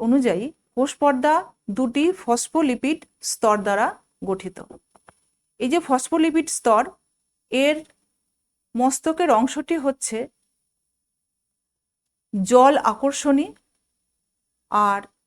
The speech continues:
ভেতরে যে অংশটা, যেটা লেজের মতো অংশ, এটা হচ্ছে হাইড্রোফোবিক বা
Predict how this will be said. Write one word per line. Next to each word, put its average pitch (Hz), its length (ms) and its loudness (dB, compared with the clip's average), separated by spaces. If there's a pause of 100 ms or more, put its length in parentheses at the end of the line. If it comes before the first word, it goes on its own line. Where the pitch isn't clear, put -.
(180)
ভেতরে 262 420 0 (100)
যে 330 60 2 (100)
অংশটা, 247 360 0 (100)
যেটা 240 200 0 (120)
লেজের 233 320 2
মতো 220 240 -2
অংশ, 190 160 -8 (480)
এটা 202 220 -6
হচ্ছে 202 260 -6 (560)
হাইড্রোফোবিক 226 680 0 (340)
বা 202 120 4